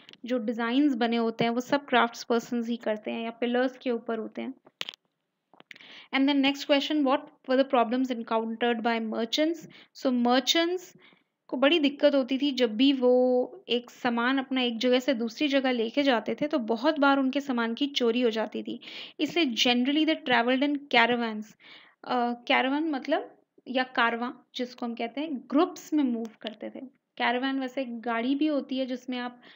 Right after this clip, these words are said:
सो भी सकते हैं, खाना भी बना सकते हैं, लेकिन यहाँ पे जो कारवां की बात हो रही है that is a group,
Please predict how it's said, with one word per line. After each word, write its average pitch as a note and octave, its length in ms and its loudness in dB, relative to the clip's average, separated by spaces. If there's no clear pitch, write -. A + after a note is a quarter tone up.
सो C4 280 0
भी B3 120 0
सकते B3 340 -6
हैं, B3 400 -8
खाना B3 280 0
भी B3+ 120 -2
बना A#3+ 280 -4
सकते - 360 -10
हैं, A#3+ 240 -6
लेकिन C4 180 0
यहाँ B3+ 280 0
पे D4 120 -2
जो C#4+ 120 2
कारवां A#3+ 400 -2
की B3 120 -8
बात A#3 260 -4
हो A#3+ 60 -4
रही A#3+ 140 -6
है D4 80 -2
that A#3+ 280 -6
is A#3 80 -6
a A#3 140 -6
group, B3 180 0